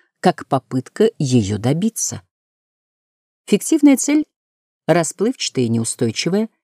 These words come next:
не поддающаяся измерению, созданная бессознательными силами, не имеет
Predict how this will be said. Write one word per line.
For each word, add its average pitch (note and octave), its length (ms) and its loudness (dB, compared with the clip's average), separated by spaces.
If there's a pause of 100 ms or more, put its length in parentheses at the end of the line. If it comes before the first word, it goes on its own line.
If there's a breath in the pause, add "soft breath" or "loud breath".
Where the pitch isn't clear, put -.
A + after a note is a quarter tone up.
(440)
не G#3 140 6
поддающаяся F#3 960 0
измерению, E3+ 580 4
созданная F3 540 2
бессознательными D#3+ 880 0
силами, G3 520 0 (320)
не G3+ 220 8
имеет B3+ 320 6